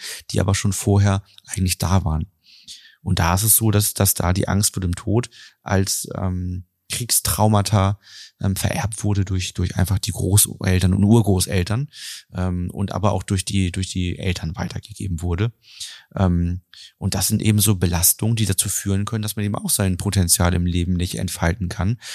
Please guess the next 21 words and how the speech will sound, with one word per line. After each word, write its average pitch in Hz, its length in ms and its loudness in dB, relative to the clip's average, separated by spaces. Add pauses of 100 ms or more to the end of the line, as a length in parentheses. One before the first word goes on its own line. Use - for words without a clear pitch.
(240)
weil 95 140 4
es - 80 0
eben 95 180 0
verschiedene 98 440 0
Situationen 92 760 -2
gibt, 110 320 -6 (580)
ähm, 95 440 -4 (300)
die 101 80 0
dann 87 160 0
eben 95 260 2
in 90 100 0
eine 87 260 0
Panikattacke 98 840 -2
oder 90 240 0
in, 87 120 -4
in, 85 320 -4
in 85 320 -2
große - 380 -4
Angst 98 280 -2
hineinführen, 104 640 2 (460)
ähm, 90 460 0